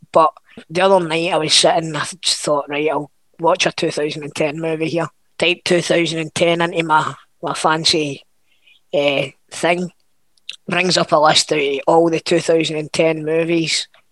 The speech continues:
And it was Saw, The Final Cut. Saw three D.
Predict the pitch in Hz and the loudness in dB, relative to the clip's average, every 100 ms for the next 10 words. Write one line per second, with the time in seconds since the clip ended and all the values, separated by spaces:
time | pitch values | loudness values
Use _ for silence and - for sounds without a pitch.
0 | _ _ _ _ _ _ _ - 139 123 | _ _ _ _ _ _ _ -10 -8 -6
1 | 123 - - 185 180 185 156 - _ _ | 2 4 6 8 8 8 4 -6 _ _
2 | _ - 123 - 175 175 165 - - 151 | _ -10 -8 0 0 2 -2 -4 0 0
3 | - - _ _ _ _ _ _ _ _ | -2 -10 _ _ _ _ _ _ _ _
4 | _ - - - - 190 180 - 185 107 | _ -20 -20 -6 0 4 4 4 2 4
5 | - 170 170 - | 4 0 -4 -4